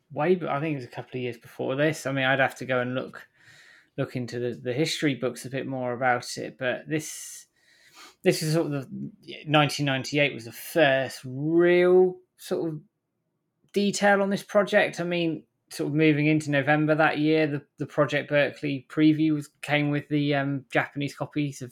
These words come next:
Virtua Fighter three, which revealed the actual name to be Shenmue, which I,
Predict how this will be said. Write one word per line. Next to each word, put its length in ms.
Virtua 160
Fighter 380
three, 520
which 180
revealed 400
the 100
actual 280
name 240
to 60
be 80
Shenmue, 600
which 140
I, 180